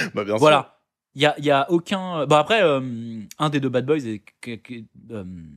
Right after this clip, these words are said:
Speaker 2: je sais plus comment il s'appelle, euh, Lawrence, le, le nom de famille, mais son, son nom m'échappe, euh, donc pas, pas Will Smith, l'autre,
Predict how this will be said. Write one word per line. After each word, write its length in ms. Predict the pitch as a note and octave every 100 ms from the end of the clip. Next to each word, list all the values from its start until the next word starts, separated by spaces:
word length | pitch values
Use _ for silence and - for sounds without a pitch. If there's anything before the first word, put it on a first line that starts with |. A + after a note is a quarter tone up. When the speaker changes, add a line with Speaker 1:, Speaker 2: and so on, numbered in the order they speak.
| C#2+
Speaker 2:
je 120 | - G2+
sais 80 |
plus 120 | - -
comment 100 | C#3
il 40 |
s'appelle, 260 | B2 B2+ B2+
euh, 240 | G#2+ G#2
Lawrence, 600 | G2+ A#2+ B2 B2+ C3 - -
le, 220 | G#2 G#2+
le 120 | G#2+
nom 100 | G#2+
de 60 | G#2+
famille, 280 | A#2+ A#2 B2
mais 160 | G2+
son, 160 | F#2 G#2+
son 160 | - G#2
nom 80 | G#2+
m'échappe, 440 | A2+ A2 C#3 -
euh, 60 | G2
donc 180 | F#2+ F#2
pas, 360 | - A#2 B2 A2+
pas 180 | C3+
Will 140 | C3 C3
Smith, 340 | - C#3+ - _ _
l'autre, 440 | G#2+ A2+ B2 -